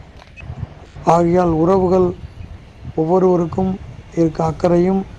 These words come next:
ஒரு பொறுப்பும் நம்முடைய கட்டுமான பணியை செய்கின்ற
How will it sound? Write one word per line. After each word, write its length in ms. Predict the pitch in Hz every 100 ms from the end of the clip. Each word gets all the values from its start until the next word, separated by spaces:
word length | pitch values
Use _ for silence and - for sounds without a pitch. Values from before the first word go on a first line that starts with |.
| - - - - - - - - - -
ஒரு 160 | - 160 151
பொறுப்பும் 500 | 175 180 175 196 196 196 - - - - - - - - - - - - - - - -
நம்முடைய 440 | 165 165 170 165 165 160 156 180 -
கட்டுமான 440 | - 156 185 190 185
பணியை 360 | 170 175 175
செய்கின்ற 420 | 156 165 165 160